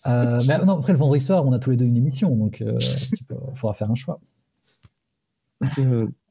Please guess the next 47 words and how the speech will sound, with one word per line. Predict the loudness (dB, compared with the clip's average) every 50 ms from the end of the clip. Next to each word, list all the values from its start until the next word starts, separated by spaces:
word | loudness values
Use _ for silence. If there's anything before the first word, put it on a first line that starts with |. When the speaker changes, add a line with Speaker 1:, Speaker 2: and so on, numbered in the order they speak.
| _ 0
Speaker 1:
Euh, | 2 2 2 2
Speaker 2:
ok, | 2
Speaker 1:
ah, | 2 0
Speaker 2:
ça | 0 0
Speaker 1:
parce |
Speaker 2:
marche. | 0 2 2 0 0 -2
Speaker 1:
que | -4 -2
pendant | 0 2 4 4
longtemps, | 4 4 4 4
mon | 4 4
Speaker 2:
Non, | 4
Speaker 1:
émission, | 4 4 2 2
Speaker 2:
ouais, | 2
Speaker 1:
c'était | 2 2 0
Speaker 2:
bonne, | 0 0
bonne | 2 2 2
Speaker 1:
vingt | 2
et | 2
une | 2 2
heures, | 2 2
minuit. | 2 2 2 2 2 2
Maintenant, | 2 2 0 0
c'est | -2 -4 -4
plutôt | -2 -2 -2 0 0
vingt | 0 0 0 0 0
heures, | 0 0
vingt-trois | 0 0 -2 -2 -2 -2 -2 0 0
heures. | 0 0
Donc, | 0 -2 -2 -2
euh, | 0 0 0 2 0 0 -2
c'est | -2 0 0
mieux | 0 0
pour | 0 -2 -6 -8
toi, | -10 -12 -12 _ _ _ _ _ _ -18 -16
cette, | -12 -10 -10 -10 -6 -4
euh, | -4 -2 -2 -2 -4 -4 -8 -12 -14 -14 -16 -14 -12
cette | -12 -12 -12 -10
plage | _ -8 -6 -6 -8
horaire. | -10 -12 -14 -16 _ _ _ _ _ _ -20 -20 -20 -20 -20 -20 -20 -20 _ _ _ _ _ _ _ _ _ _ _ _ _ _ _ -2
Speaker 2:
Ouais, | 0 2 2 2 2
moi, | 2 2 0
moi, | 0 0 0 0
je | 0 0
suis, | 0 0 2 2 2 0
je | -2
suis | -4 -6
quelqu'un | -4 -2 0